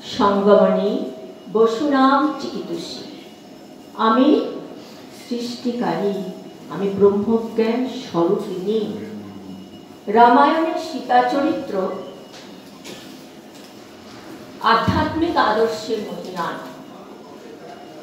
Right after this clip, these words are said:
স্বামীজি বলছেন, সীতার আদর্শ অনুসরণ করে মেয়েরা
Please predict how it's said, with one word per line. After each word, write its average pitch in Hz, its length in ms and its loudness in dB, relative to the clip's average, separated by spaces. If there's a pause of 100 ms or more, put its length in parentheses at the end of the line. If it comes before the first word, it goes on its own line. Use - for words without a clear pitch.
(1300)
স্বামীজি 302 520 6
বলছেন, 214 800 0 (1900)
সীতার 285 520 8 (1500)
আদর্শ 254 580 8
অনুসরণ 247 1080 6
করে 185 440 -8 (600)
মেয়েরা 190 720 6